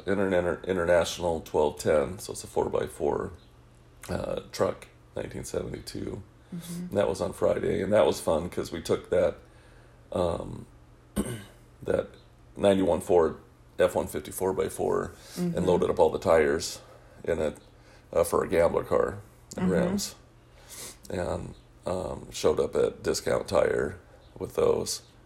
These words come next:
Speaker 2: The ninety-one is a nice truck.
Speaker 1: It is.
Speaker 2: It's very comfortable. The heater works. <laughs>
Speaker 1: Yeah.
Speaker 2: So I was proud of that. Um,
Speaker 1: Is that the only thing that worked?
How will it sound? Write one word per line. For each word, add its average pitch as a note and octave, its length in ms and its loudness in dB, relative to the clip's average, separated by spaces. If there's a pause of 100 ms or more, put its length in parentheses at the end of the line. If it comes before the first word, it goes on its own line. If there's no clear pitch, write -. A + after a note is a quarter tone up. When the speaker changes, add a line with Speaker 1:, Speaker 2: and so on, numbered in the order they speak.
(140)
Speaker 2:
The G#3 100 -4
ninety-one C#4+ 500 4
is C4+ 160 0
a A#3+ 60 -4
nice F3 260 -4
truck. - 460 -6
Speaker 1:
It - 100 2
is. G3+ 360 0 (140)
Speaker 2:
It's G3+ 180 -2
very F#3+ 640 2
comfortable. D#3+ 840 -8
The G3 80 -4
heater F#3+ 300 -2
works. F3+ 720 -4
<laughs> - 40 -14 (380)
Speaker 1:
Yeah. G#2+ 260 10 (180)
Speaker 2:
So - 120 0
I F#3 60 6
was F#3+ 80 2
proud F#3 240 0
of F3+ 80 -2
that. F3+ 380 -2 (340)
Um, F3 460 2
Speaker 1:
Is - 80 -4
that G#2+ 160 12
the - 80 6
only G2+ 180 8
thing G2+ 180 0
that G2+ 120 4
worked? G2+ 320 4